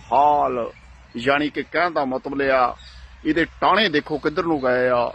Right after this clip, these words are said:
ਇਹਨੂੰ ਦੇਖੋ ਕਿੱਧਰ ਨੂੰ ਗਿਆ ਆ, ਉੱਪਰ ਦੇਖੋ ਕਿੱਧਰ ਨੂੰ ਗਿਆ ਆ। ਕਹਿਣ ਦਾ ਮਤਲਬ ਆ ਕਿ ਦੁਨੀਆ ਦੇ ਵਿੱਚ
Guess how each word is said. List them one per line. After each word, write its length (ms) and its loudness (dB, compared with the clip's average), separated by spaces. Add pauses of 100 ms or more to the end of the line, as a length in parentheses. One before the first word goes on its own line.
ਇਹਨੂੰ 200 -2
ਦੇਖੋ 260 -2
ਕਿੱਧਰ 280 -6
ਨੂੰ 160 -2
ਗਿਆ 180 2
ਆ, 200 4
ਉੱਪਰ 480 0
ਦੇਖੋ 260 -4
ਕਿੱਧਰ 240 -6
ਨੂੰ 160 -6
ਗਿਆ 160 0
ਆ। 260 -2 (680)
ਕਹਿਣ 220 0
ਦਾ 160 2
ਮਤਲਬ 480 -2 (100)
ਆ 300 2
ਕਿ 180 -2
ਦੁਨੀਆ 540 0
ਦੇ 140 4
ਵਿੱਚ 240 0